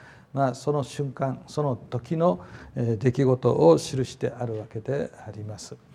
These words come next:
まあ、そういう意味では、えー、私たちもですね、この世界の中で、えー、生きている時に、えー、自分たちにもつながっている方々がたくさんいますけれど、そういった方々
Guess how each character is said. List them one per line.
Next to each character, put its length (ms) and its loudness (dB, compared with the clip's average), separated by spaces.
ま 80 -2
あ、 40 -2
そ 160 2
う 20 8
い 40 6
う 40 4
意 40 4
味 60 0
で 80 4
は、 400 2
え 360 -4
ー、 40 -6
私 280 -2
た 100 -2
ち 120 -4
も 120 -2
で 120 -4
す 160 -8
ね、 220 -6
こ 120 -2
の 120 0
世 180 0
界 220 0
の 100 0
中 340 -2
で、 220 -4
え 120 -6
ー、 60 -12
生 100 -6
き 100 -20
て 100 0
い 40 2
る 80 -2
時 320 -6
に、 200 -2
え 480 -10
ー、 60 -6
自 160 -4
分 160 4
た 120 0
ち 100 -12
に 80 2
も 100 2
つ 120 -6
な 120 2
が 100 4
っ 100 0
て 80 0
い 20 0
る 80 0
方 260 -4
々 240 0
が 120 0
た 100 -8
く 80 -14
さ 120 -2
ん 100 0
い 60 -2
ま 120 -4
す 140 -12
け 120 -4
れ 120 -6
ど、 320 -2
そ 280 2
う 40 4
い 40 0
っ 20 -4
た 180 0
方 260 -2
々 120 0